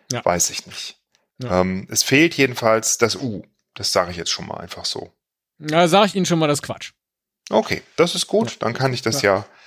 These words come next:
Speaker 2: streichen.
Speaker 1: Mhm.
Speaker 2: Ähm,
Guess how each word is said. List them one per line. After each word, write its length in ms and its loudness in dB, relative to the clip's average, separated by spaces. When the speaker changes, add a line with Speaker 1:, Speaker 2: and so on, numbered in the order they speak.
Speaker 2:
streichen. 960 0
Speaker 1:
Mhm. 260 -4
Speaker 2:
Ähm, 640 0